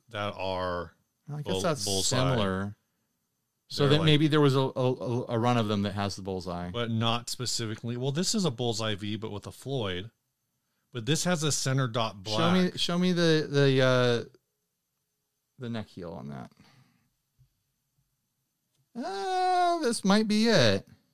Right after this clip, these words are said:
Speaker 1: But it's a different bridge, so I don't know if there's a cheaper model.
Speaker 2: Right, right. But, like, that's why I was trying to figure out, like, is this in his crotch? Like, I was trying to figure out the sh-, actual shape of the V. That, that more like
Speaker 1: Mm-hmm, mm-hmm.
Speaker 2: Randy Rhoads kind of, like, short lower fin.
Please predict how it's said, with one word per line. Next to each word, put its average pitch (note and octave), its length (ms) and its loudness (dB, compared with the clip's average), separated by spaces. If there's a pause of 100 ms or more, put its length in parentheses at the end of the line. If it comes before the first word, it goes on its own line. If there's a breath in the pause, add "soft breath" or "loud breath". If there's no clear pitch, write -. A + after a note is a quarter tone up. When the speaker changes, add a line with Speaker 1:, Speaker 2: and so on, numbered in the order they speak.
(480)
Speaker 1:
But D3 140 0
it's D3 160 -2
a D3+ 60 0
different A#2+ 420 0
bridge, G2 540 -2
so A#2 100 0
I A#2 100 6
don't C3+ 120 2
know B2 80 2
if - 100 -2
there's A2 180 -2
a G2 80 -4
cheaper C3 460 -4
model. C#3 520 0
Speaker 2:
Right, D#3+ 380 8
right. C#3+ 420 6
But, E3 240 8
like, E3+ 280 6 (340 soft breath)
that's F#3+ 300 8
why G#3+ 160 8
I - 20 8
was F#3+ 160 4
trying G3+ 220 4
to F3+ 60 6
figure F3 300 6
out, F3+ 240 8
like, C#3 180 4
is B2 200 4
this C#3 220 4
in C#3+ 140 6
his B2 180 4
crotch? F3 560 4
Like, B2+ 180 6
I C3+ 120 4
was C3 100 4
trying E3 160 2
to C#3+ 60 2
figure D3 160 4
out B2+ 80 2
the B2 80 4
sh-, - 160 0
actual C3 300 2
shape C3+ 260 0
of B2+ 80 -4
the A#2+ 80 2
V. D#3+ 260 2
That, A#2+ 340 2
that C3+ 220 2
more C#3 300 2
like B2+ 160 4
Speaker 1:
Mm-hmm, G#2+ 340 0
mm-hmm. G#2 220 -6
Speaker 2:
Randy C#3 360 6
Rhoads C3+ 480 6
kind C3+ 220 2
of, B2+ 80 4
like, A#2 200 2
short D#3 600 0
lower D3+ 380 4
fin. F#3 400 2